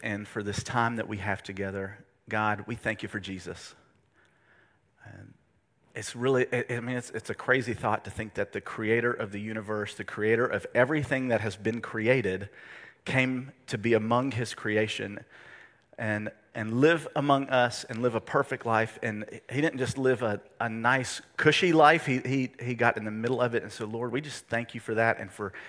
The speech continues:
his sacrifice. Um, and God, today I pray that my words would be l-, building up, edifying to you, Jesus. And if they're not, you would just remove them from the ears of those listening, that the Holy Spirit would give me the words to say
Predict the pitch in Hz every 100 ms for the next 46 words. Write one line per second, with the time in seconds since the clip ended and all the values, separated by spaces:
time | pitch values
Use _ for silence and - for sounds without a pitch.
0 | - 107 98 117 107 - - 104 104 104
1 | - - - - - - _ _ 101 92
2 | 98 110 _ _ - - 110 113 113 113
3 | 113 117 113 107 - 113 107 107 107 113
4 | 123 113 117 117 110 104 98 101 - _
5 | _ 104 110 - 113 104 131 135 127 123
6 | 123 - - 113 117 110 110 107 98 101
7 | 104 110 110 110 110 107 - - - 104
8 | - 104 107 113 104 110 110 98 - 98
9 | 101 113 104 110 104 107 101 - 104 98
10 | 95 98 92 107 - 104 104 98 90 123
11 | 120 - - 113 98 95 127 131 127 120
12 | 110 107 - 113 - 92 90 90